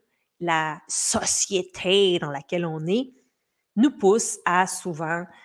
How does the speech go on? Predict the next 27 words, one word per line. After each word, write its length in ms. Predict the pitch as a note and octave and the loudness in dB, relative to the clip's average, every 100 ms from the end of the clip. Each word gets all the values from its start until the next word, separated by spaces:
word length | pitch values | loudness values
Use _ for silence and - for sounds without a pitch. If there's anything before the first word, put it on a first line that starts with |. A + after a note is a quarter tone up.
| _ _ - | _ _ -4
euh, 260 | E3+ D#3+ | -2 -2
dépasser 640 | D#3 A#3+ A#3+ F#3+ D#3+ - G3+ | 0 2 4 2 2 2 4
nos 140 | F#3 | 4
propres 400 | - G3 - - | 2 -4 -4 -6
limites 640 | E3 D#3 C#3+ D3+ - - - _ _ _ _ | -4 -6 -6 -10 -12 -20 -20 _ _ _ _
et 380 | G3 G3+ G#3+ - | 4 4 2 -2
à, 340 | F#3 F3 F3+ - | -2 0 0 -2
euh, 260 | E3+ E3 D#3+ | -6 -4 -2
nous 480 | F3+ G#3+ G#3 G3+ G3 | 2 4 4 2 2
envoyer 760 | F3 E3 D#3+ D3+ E3+ F3 F3 _ _ _ _ - _ _ | 2 0 -4 -2 -2 -4 -6 _ _ _ _ -20 _ _
souvent 440 | - - F3+ F3+ | -10 -4 -2 0
dans 140 | F3 D#3 | 0 -4
le 80 | D#3 | -4
mur. 480 | D#3+ - - - _ _ _ _ _ _ _ _ _ _ _ _ _ _ - - - - _ _ _ - | -6 -8 -16 -20 _ _ _ _ _ _ _ _ _ _ _ _ _ _ -20 -20 -20 -20 _ _ _ -6
Euh, 420 | F3+ F3+ F3 F3 F3 - _ _ _ _ _ _ _ _ _ _ _ | -2 0 0 -4 -6 -12 _ _ _ _ _ _ _ _ _ _ _
moi, 320 | F3 G3+ A3 | 0 4 4
je 80 | A3 | 2
suis 680 | - - - G3+ F#3 - _ _ _ _ | -2 -4 -4 -4 -4 -8 _ _ _ _
pas 340 | A#3 A#3+ A#3 - | 6 8 8 6
allée 380 | G3 F#3+ F#3+ G3+ | 6 6 2 -2
dans 280 | D#3+ G3 F#3 | -2 -2 0
le 160 | F3+ | 0
mur 480 | F3 F3+ F#3 A3 A#3 | 0 0 0 -2 -6
parce 220 | G3 F3+ - | -14 -16 -8
que 120 | F#3+ | -8
j'ai 180 | E3+ F3+ | -6 -10
été 360 | F3+ F#3 F3+ | -8 -10 -12